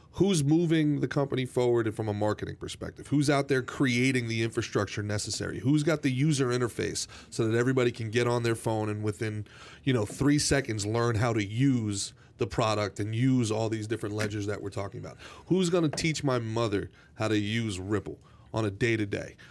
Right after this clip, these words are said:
It was impossible to teach her how to use Venmo. It took, like, two years to get her, <laughs> get her on Venmo. You know what I'm saying? So that, that's, that becomes the issue with, with cryptos going forward.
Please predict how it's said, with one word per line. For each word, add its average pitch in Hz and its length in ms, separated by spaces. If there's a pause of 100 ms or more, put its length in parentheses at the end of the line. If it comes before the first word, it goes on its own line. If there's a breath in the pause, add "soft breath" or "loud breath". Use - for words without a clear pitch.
(200 loud breath)
It 139 80
was 143 180
impossible 143 520
to 139 80
teach 151 180
her 143 80
how 143 60
to 135 60
use 139 200
Venmo. 120 420
It - 100
took, 123 200
like, 113 160
two 143 140
years 120 340
to - 40
get 101 140
her, 92 80
<laughs> 90 300
get 147 160
her 139 80
on 120 160
Venmo. 120 360
You 113 100
know 117 60
what 117 80
I'm 113 60
saying? 131 220
So 127 280 (540 loud breath)
that, 139 300
that's, 147 580
that 160 380
becomes 156 400
the 123 160
issue 120 280
with, 107 280
with 110 480
cryptos 120 480
going 104 260
forward. - 420